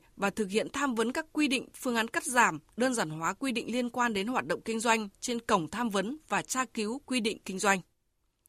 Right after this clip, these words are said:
Trong tháng mười hai năm hai nghìn không trăm hai mươi hai, phải hoàn thành việc chuẩn hóa kết quả giải quyết thủ tục hành chính trên cơ sở dữ liệu quốc gia về thủ tục hành chính,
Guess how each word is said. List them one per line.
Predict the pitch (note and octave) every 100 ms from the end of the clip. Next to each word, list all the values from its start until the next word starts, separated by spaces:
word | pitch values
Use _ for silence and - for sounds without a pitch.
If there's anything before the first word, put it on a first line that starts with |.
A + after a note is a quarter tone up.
| _ _ _
Trong | - B3+ A#3
tháng | G#3+ B3
mười | A3+
hai | G#3 A3
năm | G#3+ A3
hai | G#3+
nghìn | G3+ F3
không | D3+ A3
trăm | A3+ G3+
hai |
mươi | G#3
hai, | G3 G3 F3+ -
phải | - G#3+
hoàn | A3 A3
thành | A3+ A3+
việc | A3+ A3+
chuẩn | A#3+ F#3+
hóa | F#3 G3
kết | A#3 E4+
quả | - G#3+
giải | F3 F3
quyết | C#4+ D#4
thủ | A#3+
tục | F#3+
hành | G3+ F3
chính | - G3 C4
trên | C#4+ C4
cơ | - C#4
sở | C4 G#3+
dữ | D#3+ A#3
liệu | C4+ C4 -
quốc | D#4+ D#4+
gia | D4 C4
về | A#3+ G3
thủ | F3+ F#3+
tục | F3
hành | F3 D3+
chính, | - F3+